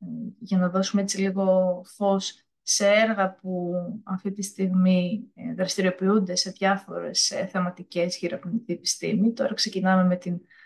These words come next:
αξιολόγηση της έρευνας. Τα επόμενα, ε, θα, θα, θα πιάσουν διάφορες, ε, έτσι, πτυχές, όπως, ε, ε, διαχείριση δεδομένων, ε, τις δημοσιεύσεις, ε,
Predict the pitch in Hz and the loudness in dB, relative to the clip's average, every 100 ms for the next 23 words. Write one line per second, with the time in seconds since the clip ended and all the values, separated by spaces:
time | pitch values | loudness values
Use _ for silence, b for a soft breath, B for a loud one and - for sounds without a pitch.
0 | b - - 190 180 185 - 226 262 254 | b -8 -2 2 2 2 2 4 4 6
1 | 262 262 269 240 208 202 208 202 196 196 | 6 4 2 2 2 2 -2 -2 -2 0
2 | 190 185 - 190 190 185 - 180 175 180 | -2 -4 -4 -2 0 -2 -2 -2 0 0
3 | 180 175 180 202 - 247 233 285 277 254 | -2 -4 -8 -14 -10 -8 -4 -4 2 2
4 | 226 226 208 202 196 196 190 185 180 175 | 2 0 0 2 0 0 -2 0 0 -2
5 | 175 - - - 170 170 175 - - 190 | -4 -2 -2 -4 -10 -10 -12 -14 -16 -14
6 | - 190 196 - 220 - 185 180 - 185 | -12 -10 -2 0 0 -2 -2 -4 -6 -8
7 | - 196 170 175 190 b b b _ _ | -6 -6 -8 -8 -12 b b b _ _
8 | 180 175 180 180 196 180 - - 185 220 | -6 -4 -6 -4 -2 -2 -4 -2 6 8
9 | 247 240 233 233 233 233 226 226 214 190 | 8 6 8 8 8 6 6 6 4 0
10 | 180 196 190 180 170 196 196 202 - - | -8 -8 -6 -4 -2 0 0 2 -2 0
11 | 196 196 196 190 - - 170 180 | 2 4 4 4 2 0 -4 -6